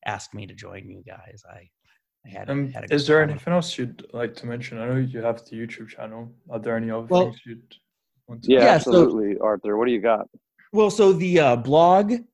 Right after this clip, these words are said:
Speaker 1: is voyage without carbon dot com. And so, you know, it's, it's, uh, uh, essentially, um, linking, I, I like to call it an atlas obscura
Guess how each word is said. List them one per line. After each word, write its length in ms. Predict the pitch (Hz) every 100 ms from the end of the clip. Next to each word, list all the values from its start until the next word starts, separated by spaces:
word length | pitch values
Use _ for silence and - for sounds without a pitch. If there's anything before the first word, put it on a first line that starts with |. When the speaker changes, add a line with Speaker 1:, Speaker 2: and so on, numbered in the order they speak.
| _ -
Speaker 1:
is 440 | 156 147 135 120 139 135 -
voyage 720 | 117 123 147 160 156 156 165 165 _ -
without 520 | 123 117 113 113 -
carbon 600 | - 104 104 101 101 90 _ 110
dot 240 | 104 95 - _
com. 300 | 98 95 - 110 _ _ _ _ _
And 260 | 113 101 104
so, 220 | 110 101
you 180 | 101 101
know, 180 | 101 101
it's, 220 | 98 - -
it's, 280 | 98 -
uh, 260 | 101 92 87 - _ - - _ -
uh, 220 | 76 62
essentially, 840 | - 156 143 - 143 127 123 120 _ _ _ _
um, 440 | 117 107 98 98 - - _ _ _
linking, 800 | 135 156 180 196 180 180 180 175 _ _ -
I, 120 | 147
I 100 | 165
like 180 | 175 185
to 80 | 180
call 300 | 180 165 -
it 60 | 117
an 220 | 120 - -
atlas 580 | 151 175 - 170 180 -
obscura 960 | - 117 - - - 143 123 104 101